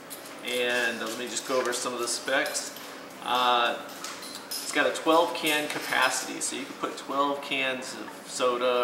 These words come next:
or whatever beverage you'd like in there. Uh, let's see, it's constructed of six hundred denier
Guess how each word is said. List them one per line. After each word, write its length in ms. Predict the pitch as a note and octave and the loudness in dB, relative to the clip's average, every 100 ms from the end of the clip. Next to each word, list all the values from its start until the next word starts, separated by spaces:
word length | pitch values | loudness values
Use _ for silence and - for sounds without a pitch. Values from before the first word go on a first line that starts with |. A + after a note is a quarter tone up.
| G#2+ | 2
or 80 | - - - - - - - | -2 -8 -12 -14 -14 -14 -8
whatever 340 | A#2+ B2 A#2+ A#2+ - - - - | -2 0 0 -2 -6 -10 -12 -6
beverage 420 | A#2+ - A#2 - | -4 -4 -4 -6
you'd 140 | A#2 A2+ | -6 0
like 320 | A#2 A2+ A#2 | 0 0 -4
in 140 | A2+ | -6
there. 200 | G#2+ G#2 G2 - - - - - - - - - - - - - - - - - - - - - - - - - - - - - - - - | -6 -6 -8 -12 -14 -14 -14 -14 -12 -10 -10 -10 -2 -2 -2 -6 -10 -14 -12 -12 -10 -12 -12 -14 -12 -10 -10 -12 -14 -16 -16 -16 -14 -14 -2
Uh, 600 | C3+ C3+ C3+ C3+ C3+ C3+ | 2 6 8 8 6 4
let's 140 | C3+ - | 2 0
see, 360 | D3 C#3 B2+ | 2 2 2
it's 160 | A2+ - | -2 -4
constructed 560 | - - E3 D#3 F3+ C3 | -6 0 4 4 2 0
of 140 | - | 0
six 300 | - D#3+ - | -2 -2 0
hundred 360 | D#3 D3+ D3+ - | 2 2 2 0
denier 680 | B2+ C3 C3+ C#3 C3+ C3 | -4 -4 0 4 4 2